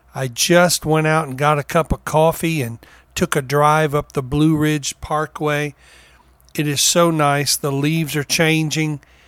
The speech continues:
It's beautiful, beautiful rainy weather, but it's nice. I'm enjoying my morning. I came back to the hotel room to do this podcast, and I've got something on my mind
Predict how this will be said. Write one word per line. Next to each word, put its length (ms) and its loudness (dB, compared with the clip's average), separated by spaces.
It's 160 -12
beautiful, 840 0
beautiful 540 0
rainy 720 0
weather, 560 -2
but 160 0
it's 260 -4
nice. 600 -2
I'm 160 -6
enjoying 560 0
my 140 -2
morning. 540 -2
I 120 -14
came 300 0
back 180 2
to 160 -4
the 120 -2
hotel 460 2
room 360 -2
to 180 -10
do 180 2
this 260 2
podcast, 1000 -2
and 360 -2
I've 180 0
got 280 2
something 440 0
on 140 2
my 220 0
mind 680 -2